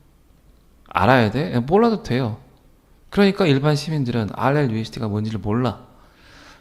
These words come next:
엑스알피가 뭔지 모르면서 결국 사용하게 될 거란 거예요. 근데 그건 어쩔 수 없어, 그거는.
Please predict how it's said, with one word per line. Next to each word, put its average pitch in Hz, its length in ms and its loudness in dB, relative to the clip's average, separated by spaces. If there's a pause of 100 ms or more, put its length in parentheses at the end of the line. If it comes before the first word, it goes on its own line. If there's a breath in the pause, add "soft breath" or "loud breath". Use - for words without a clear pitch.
(280 loud breath)
엑스알피가 143 480 0
뭔지 135 340 2
모르면서 120 760 0
결국 113 320 -6
사용하게 127 480 -4
될 - 180 -14
거란 113 240 -6
거예요. 101 180 -12 (600 loud breath)
근데 - 160 -6
그건 214 160 2
어쩔 190 240 0
수 135 120 -6
없어, 131 280 -8
그거는. 104 320 -10